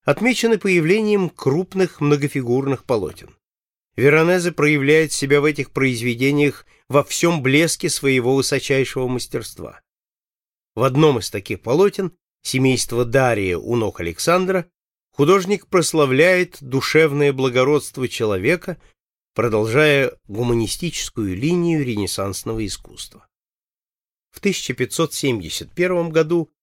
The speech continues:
состоялся последний военный триумф Венецианской республики. Была одержана победа в морской битве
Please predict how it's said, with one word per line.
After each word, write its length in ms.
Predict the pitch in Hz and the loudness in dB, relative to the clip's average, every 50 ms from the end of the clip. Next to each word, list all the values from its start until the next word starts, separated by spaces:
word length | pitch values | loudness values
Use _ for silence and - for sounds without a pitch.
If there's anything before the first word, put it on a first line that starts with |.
| _ _ - | _ _ -8
состоялся 640 | - - 139 - - 185 233 247 240 202 - 214 | -4 -4 -2 0 2 2 4 4 2 0 0 -2
последний 680 | - - 151 139 - - 156 196 214 190 196 190 180 160 | 0 0 0 0 0 0 0 0 0 0 0 0 2 4
военный 520 | 143 135 135 156 170 165 160 151 147 131 | 4 4 4 4 4 4 4 2 2 0
триумф 680 | - - 117 117 120 120 139 180 196 170 - - - - _ _ _ _ | 0 -2 0 2 2 4 4 2 0 -2 -6 -10 -18 -20 _ _ _ _
Венецианской 760 | - 127 127 123 110 - - 120 117 127 127 - - - 123 117 | -2 0 2 2 0 0 0 0 0 0 0 -2 -2 -2 0 0
республики. 760 | 113 113 - - - - - - - - - - - - _ _ _ _ _ _ _ _ _ _ _ _ _ _ _ | 0 -2 -6 -8 -10 -10 -12 -12 -14 -20 -20 -20 -20 -20 _ _ _ _ _ _ _ _ _ _ _ _ _ _ _
Была 280 | - 120 131 147 175 185 | -2 0 2 4 4 4
одержана 560 | 180 151 143 170 170 147 135 143 143 139 131 | 4 2 2 2 2 2 2 2 2 0 2
победа 480 | - 131 120 117 123 147 175 170 160 139 | 2 0 0 2 2 2 2 2 0 0
в 20 | |
морской 480 | 131 131 120 110 - - - 147 147 139 | 0 0 0 0 -2 -2 0 0 0 0
битве 640 | 117 110 131 156 156 - - 143 143 127 - | 0 -2 -6 -6 -6 -4 -2 -2 0 0 -2